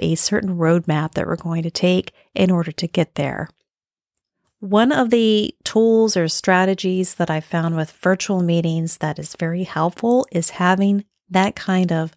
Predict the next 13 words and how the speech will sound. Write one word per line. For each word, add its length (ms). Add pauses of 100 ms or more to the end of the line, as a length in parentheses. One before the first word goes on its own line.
structure. 720 (800)
I 380
have 180
facilitated 800
a 80
lot 220
of 100
cross-functional 760
meetings 500
in 80
order 240
to 180
make 320